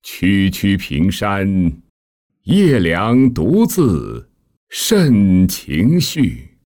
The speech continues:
西窗又吹暗雨，为谁频断续，相和真楚。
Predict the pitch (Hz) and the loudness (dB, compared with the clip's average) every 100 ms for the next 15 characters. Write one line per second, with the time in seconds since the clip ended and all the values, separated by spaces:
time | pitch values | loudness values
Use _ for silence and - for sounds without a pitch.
0 | _ _ _ _ _ _ _ _ _ _ | _ _ _ _ _ _ _ _ _ _
1 | - - 80 82 - 78 85 85 85 82 | -18 -6 -2 -2 -2 -4 -2 0 0 0
2 | - _ _ _ _ _ - 110 127 101 | -4 _ _ _ _ _ -6 -2 0 0
3 | 90 92 143 151 - 185 123 87 67 76 | -2 -2 -2 -2 0 0 0 0 -2 -2
4 | 80 98 107 110 - _ _ _ _ _ | 0 0 0 -4 -8 _ _ _ _ _
5 | _ - 123 202 170 123 117 - 110 131 | _ -4 2 4 4 4 2 0 0 2
6 | 131 117 113 113 - - 90 170 214 190 | 2 2 0 -4 -10 -4 0 2 2 2
7 | 190 139 107 117 - 165 120 98 92 - | 0 2 0 -2 -2 0 0 2 0 -4
8 | - _ _ - - - 127 131 127 127 | -12 _ _ -14 -10 -4 -2 2 2 2
9 | 120 120 98 73 64 60 53 - _ _ | 0 0 0 -2 -8 -10 -14 -20 _ _
10 | - 196 175 175 170 - - 120 107 - | 0 2 2 0 0 -4 -8 -8 -8 -14
11 | - 117 | -8 -8